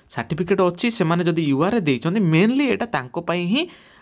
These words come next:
ମାନେ ଫଳପ୍ରଦ ହବ, ଆଉ ତାଙ୍କ ପାଇଁ ହିଁ ବେନିଫିଟ୍ସ ହବ। ଦେଖନ୍ତୁ, ଇଏ ଏସ୍ ସି ବି ସି ଦେଇଛନ୍ତି, ମନେକର ସିଏ ଏଠି ସିଲେକ୍ଟ ଉପରେ କ୍ଲିକ୍ କରିବେ,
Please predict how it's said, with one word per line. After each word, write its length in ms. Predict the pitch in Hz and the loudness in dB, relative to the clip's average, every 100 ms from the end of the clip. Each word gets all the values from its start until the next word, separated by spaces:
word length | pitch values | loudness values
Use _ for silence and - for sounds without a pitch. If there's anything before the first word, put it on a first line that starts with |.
| - | -6
ମାନେ 160 | 147 233 | -4 -4
ଫଳପ୍ରଦ 480 | 240 147 143 160 156 | -2 -2 0 -2 -2
ହବ, 240 | 135 156 | -2 0
ଆଉ 220 | 254 - | 0 0
ତାଙ୍କ 240 | 135 113 113 | -4 -6 -6
ପାଇଁ 180 | 139 147 | -4 0
ହିଁ 120 | 208 | 2
ବେନିଫିଟ୍ସ 460 | 165 139 135 131 123 | 2 0 -2 -2 -2
ହବ। 120 | 95 - - - 156 | -4 -8 -16 -6 -2
ଦେଖନ୍ତୁ, 240 | 208 233 | 0 0
ଇଏ 160 | 208 196 156 | 2 2 2
ଏସ୍ 80 | 151 | -4
ସି 80 | 202 | -4
ବି 80 | |
ସି 100 | 220 | -2
ଦେଇଛନ୍ତି, 360 | 226 233 233 233 - - - | 0 2 2 0 -6 -12 -2
ମନେକର 260 | 180 196 214 | 0 2 2
ସିଏ 200 | 208 208 | 4 4
ଏଠି 160 | 202 202 | 4 2
ସିଲେକ୍ଟ 380 | - 170 180 190 | 0 0 2 2
ଉପରେ 220 | 180 190 | 2 0
କ୍ଲିକ୍ 220 | 180 175 | 0 2
କରିବେ, 260 | 196 214 | 2 2